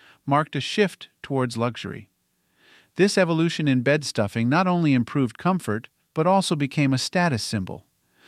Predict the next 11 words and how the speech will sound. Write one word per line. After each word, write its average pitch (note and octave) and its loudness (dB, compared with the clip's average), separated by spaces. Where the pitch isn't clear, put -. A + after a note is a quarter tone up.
The D3 -2
practice F#3 0
of C3 0
using C3 2
goose C#3+ 0
feathers A2+ 0
was A#2+ -4
often C3 2
a A#2+ 0
communal C#3 2
event, A#2 0